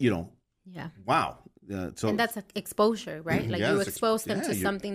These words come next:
Speaker 2: that you were <laughs> completely unaware of when you were
Speaker 1: Yeah, I
Speaker 2: little.
Speaker 1: mean, you know, growing up in Los Angeles, you really didn't come out of a, you know, four or five mile radius. I mean, that's
Speaker 2: Right.
Speaker 1: just how it was.
Speaker 2: Mm-hmm.
Speaker 1: Now, i-, in the book, I mentioned something that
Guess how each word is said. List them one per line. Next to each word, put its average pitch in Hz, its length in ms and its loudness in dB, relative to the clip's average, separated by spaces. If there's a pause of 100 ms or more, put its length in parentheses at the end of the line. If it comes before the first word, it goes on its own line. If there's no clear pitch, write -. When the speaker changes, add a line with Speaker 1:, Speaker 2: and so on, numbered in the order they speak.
Speaker 2:
that 196 160 -2
you 196 80 0 (120)
were 190 160 0 (100)
<laughs> - 140 -4
completely 220 480 4
unaware 208 360 2
of 190 80 2
when 104 120 2
you 107 60 6
were - 40 6 (100)
Speaker 1:
Yeah, - 60 4
I - 80 4
Speaker 2:
little. 104 200 4
Speaker 1:
mean, 110 200 4
you 117 100 4
know, 107 80 4 (140)
growing 127 200 6
up 113 100 0
in 113 100 2
Los 90 100 -4 (100)
Angeles, 110 220 -2 (100)
you 120 60 2 (340)
really 143 220 4
didn't 98 240 2
come 104 200 2
out 101 160 2
of 82 40 -2 (140)
a, - 20 0 (260)
you 104 80 4
know, 78 80 0 (100)
four 107 160 2
or - 100 -10
five 98 120 4 (300)
mile 98 120 4 (100)
radius. 107 300 0 (120)
I - 60 -4
mean, 80 140 -6
that's 156 180 2
Speaker 2:
Right. - 140 -18
Speaker 1:
just 90 160 -8
how 80 140 -2
it 87 120 -6
was. 101 140 0 (360)
Speaker 2:
Mm-hmm. 170 520 -8
Speaker 1:
Now, 123 100 6 (400)
i-, 135 80 -2 (120)
in 135 120 6
the 120 140 2
book, 196 120 8 (120)
I - 0 - (180)
mentioned 135 380 2 (720)
something 127 520 2 (340)
that 98 100 0